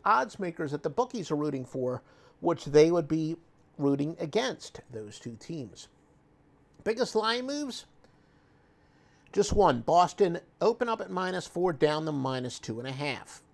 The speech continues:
And now some A T S trends from offshore insiders dot com.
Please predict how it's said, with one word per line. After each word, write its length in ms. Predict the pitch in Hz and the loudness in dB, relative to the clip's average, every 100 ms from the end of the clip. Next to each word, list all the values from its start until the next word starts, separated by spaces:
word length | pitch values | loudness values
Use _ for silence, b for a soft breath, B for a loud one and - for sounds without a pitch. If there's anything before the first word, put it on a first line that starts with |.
| _ _ _ - | _ _ _ -2
And 160 | 220 | 0
now 220 | 247 262 247 | 2 2 0
some 260 | - 262 - | 2 2 4
A 160 | 247 247 | 0 0
T 220 | - 262 | -4 0
S 160 | 262 | 0
trends 520 | - 220 190 127 101 - | 2 4 4 4 -2 -4
from 360 | - 135 123 | 4 6 4
offshore 460 | 143 143 127 - - | 4 0 0 -4 -2
insiders 640 | 135 123 139 135 127 123 | -4 -4 -4 -4 -6 -6
dot 200 | 135 123 | -6 -8
com. 360 | - 147 240 | -8 -6 -6